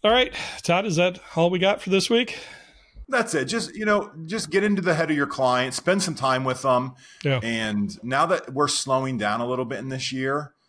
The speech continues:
Speaker 2: set those appointments. Really be diligent about
Speaker 1: Mm-hmm.
Speaker 2: doing that. Set a goal for yourself of how many appointments you want to do a week. If that's a phone, if that's a call, if it's a webinar, that's a new thing we're doing. We should probably share that too, Craig.
Speaker 1: Mm,
Speaker 2: Webinar
Speaker 1: yeah.
Speaker 2: was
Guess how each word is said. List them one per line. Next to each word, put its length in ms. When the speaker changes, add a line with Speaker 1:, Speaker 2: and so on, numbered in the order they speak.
Speaker 2:
set 380
those 180
appointments. 640
Really 240
be 140
diligent 420
about 180
Speaker 1:
Mm-hmm. 80
Speaker 2:
doing 120
that. 140
Set 200
a 60
goal 240
for 140
yourself 420
of 80
how 180
many 120
appointments 500
you 80
want 200
to 100
do 240
a 40
week. 440
If 80
that's 180
a 60
phone, 320
if 80
that's 180
a 40
call, 280
if 80
it's 80
a 60
webinar, 580
that's 180
a 40
new 160
thing 220
we're 120
doing. 340
We 80
should 160
probably 220
share 240
that 220
too, 160
Craig. 380
Speaker 1:
Mm, 200
Speaker 2:
Webinar 380
Speaker 1:
yeah. 40
Speaker 2:
was 280